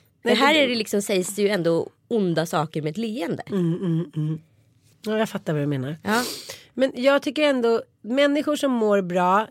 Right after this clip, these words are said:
Speaker 1: lever i liksom någorlunda sköna relationer, trivs med sitt liv och sig själva, de klagar inte.
Speaker 2: Nej.
Speaker 1: Så är det bara.
Speaker 2: Absolut.
Speaker 1: Ja. Och då skulle någon kille säga så här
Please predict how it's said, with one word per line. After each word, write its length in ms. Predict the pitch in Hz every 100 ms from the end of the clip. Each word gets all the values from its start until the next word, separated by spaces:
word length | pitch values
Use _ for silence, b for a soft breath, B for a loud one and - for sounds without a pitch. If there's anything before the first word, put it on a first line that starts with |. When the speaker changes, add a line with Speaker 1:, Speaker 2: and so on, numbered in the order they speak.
| -
Speaker 1:
lever 460 | - 214 214 208 202
i 200 | 208 196
liksom 260 | 202 208 208
någorlunda 440 | 208 196 190 190
sköna 320 | - 196 185
relationer, 580 | 180 180 - 190 180 180
trivs 380 | - 214 202 175
med 140 | 202
sitt 160 | 175 185
liv 240 | 185 175
och 80 | 175
sig 100 | -
själva, 460 | 202 170 165 160 156 b b b b _
de 280 | 190 233 214
klagar 360 | - 202 190
inte. 260 | 185 123 - - _ -
Speaker 2:
Nej. 360 | 151 202 277
Speaker 1:
Så 260 | 180 285 277
är 100 | 254
det 60 | 185
bara. 280 | 143 - - _
Speaker 2:
Absolut. 480 | - 175 - 190 208
Speaker 1:
Ja. 240 | 156 190 214 B B B B B -
Och 100 | 233
då 120 | 262
skulle 200 | - 240
någon 140 | 226
kille 200 | 220 208
säga 180 | 165 175
så 60 | 151
här 220 | 151 151